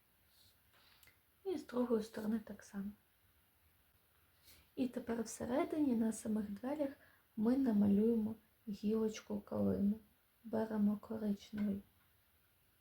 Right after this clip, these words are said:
колір і малюємо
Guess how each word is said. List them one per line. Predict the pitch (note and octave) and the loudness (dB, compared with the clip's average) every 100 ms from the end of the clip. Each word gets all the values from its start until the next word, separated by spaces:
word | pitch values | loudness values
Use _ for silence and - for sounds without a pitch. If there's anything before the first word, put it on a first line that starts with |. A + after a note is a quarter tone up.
| _ _ _ _ | _ _ _ _
колір | - G3+ G3+ G#3 D4 F#4 - _ _ _ _ _ _ _ _ _ _ _ _ _ _ _ _ _ _ _ _ - | -2 2 4 4 0 -4 -14 _ _ _ _ _ _ _ _ _ _ _ _ _ _ _ _ _ _ _ _ -14
і | E4+ | -4
малюємо | D4+ A#3+ A#3 C4+ C#4 A#3+ | 0 2 0 -2 -2 -4